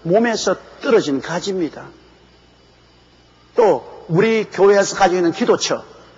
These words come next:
교회에 소속한 기도처는 그 교회에 붙어 있습니다. 우리가 수많은 기도처가 있는데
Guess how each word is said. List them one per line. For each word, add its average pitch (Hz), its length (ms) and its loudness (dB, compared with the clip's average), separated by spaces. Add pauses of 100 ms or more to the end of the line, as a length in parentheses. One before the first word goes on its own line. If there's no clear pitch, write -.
(220)
교회에 240 340 4
소속한 220 520 0
기도처는 175 520 -2
그 180 120 0
교회에 214 360 0
붙어 220 280 -6
있습니다. 127 400 -8 (380)
우리가 165 240 0
수많은 190 520 -4 (320)
기도처가 165 400 -2
있는데 131 280 -4